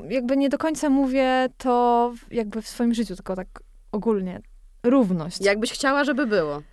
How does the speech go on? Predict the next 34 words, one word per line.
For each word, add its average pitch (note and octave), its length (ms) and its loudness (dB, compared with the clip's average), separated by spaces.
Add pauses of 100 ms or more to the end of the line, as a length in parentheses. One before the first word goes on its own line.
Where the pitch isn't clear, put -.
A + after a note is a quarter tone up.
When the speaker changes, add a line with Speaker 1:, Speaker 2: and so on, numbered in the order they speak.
(120)
Speaker 2:
Takie F#3+ 200 -10
postulowane, C4 480 4
Speaker 1:
W - 20 8
pewnym, E3 240 2
w - 20 -20
pewnym D#4+ 260 2
Speaker 2:
postulowane B3+ 260 4
Speaker 1:
sensie F#4 140 4
tak, A3 200 6
Speaker 2:
wartości. A#3+ 240 0
Speaker 1:
że, C4+ 60 -2
że C#4+ 160 0
rzecz, E4 260 -2
która D4 360 0
jakby C4+ 720 2
jest C4+ 160 -4
dla C4+ 120 0
mnie C4+ 180 2
najważniejsza B3+ 640 0 (180)
i A#3 60 -10
której C4 440 0
jakby A#3 280 -2
nie B3 120 0
do B3 100 -4
końca, A#3 720 -4 (320)
którą B3 200 0
nie A#3+ 100 2
do A#3+ 80 -4
końca D4 320 -2
mam, A#3 340 0
to C#4 160 -6
właśnie A#3+ 320 -2
równość, A3+ 600 -6
bo, G#3+ 280 -2